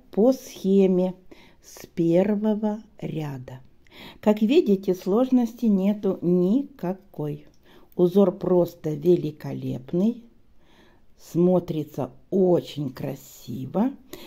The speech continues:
Сложностей в работе нету никакой. Минуточку внимания, капельку терпения, и вот такое великолепие украсит вашу работу.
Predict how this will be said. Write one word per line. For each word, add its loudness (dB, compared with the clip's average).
Сложностей 2
в -6
работе -4
нету -4
никакой. -4
Минуточку 2
внимания, 0
капельку -6
терпения, 0
и 4
вот 2
такое 2
великолепие -6
украсит -2
вашу -6
работу. -10